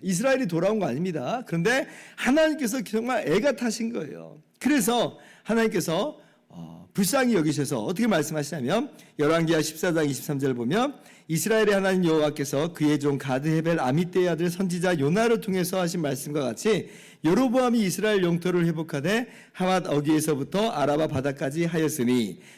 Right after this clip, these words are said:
여호와께서 요아스의 아들, 어, 여로보암의 손으로 구원하셨음이더라.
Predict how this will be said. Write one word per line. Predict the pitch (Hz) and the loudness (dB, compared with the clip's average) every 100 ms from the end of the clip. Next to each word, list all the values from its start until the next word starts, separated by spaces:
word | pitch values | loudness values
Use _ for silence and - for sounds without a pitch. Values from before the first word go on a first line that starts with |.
| - | -2
여호와께서 | 135 156 156 156 147 185 156 | 2 4 2 0 0 2 4
요아스의 | 147 147 147 151 | 4 2 2 2
아들, | 131 147 220 254 - - - | 2 2 2 0 -12 -20 -18
어, | - 110 | -8 0
여로보암의 | 131 175 208 247 262 | 2 4 4 4 4
손으로 | 233 240 240 226 | 2 2 2 0
구원하셨음이더라. | - 196 190 170 170 180 165 - 110 101 98 - - - | 0 0 0 -2 -2 -2 -2 -4 -6 -6 -8 -14 -18 -20